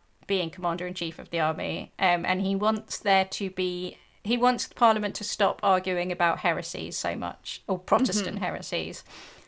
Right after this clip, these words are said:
Speaker 1: Um, he will not back down on Catholicism, which is obviously worse than anything. Um,
Speaker 2: Yeah.
Speaker 1: and he will not back down on certain forms of Protestantism,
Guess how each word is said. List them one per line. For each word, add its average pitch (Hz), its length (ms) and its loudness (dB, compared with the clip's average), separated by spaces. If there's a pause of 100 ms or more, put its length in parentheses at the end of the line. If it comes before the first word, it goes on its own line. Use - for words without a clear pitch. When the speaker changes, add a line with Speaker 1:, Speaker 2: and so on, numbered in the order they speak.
(120)
Speaker 1:
Um, 196 420 4 (200)
he 220 160 2
will 262 240 10
not 220 400 6 (240)
back - 240 4
down 180 480 2 (100)
on 185 360 -2 (160)
Catholicism, 185 840 -4
which 160 240 -8
is 170 360 -8
obviously 170 400 -6
worse 170 340 -2
than 180 280 -10 (120)
anything. 170 560 -6 (300)
Um, 185 160 4
Speaker 2:
Yeah. 175 240 0 (520)
Speaker 1:
and 196 140 2
he 202 100 0
will 233 220 4
not 269 160 2
back 240 160 4
down 220 220 4
on 208 100 0
certain 208 480 2
forms 202 560 -2
of 185 140 -10
Protestantism, 180 760 -8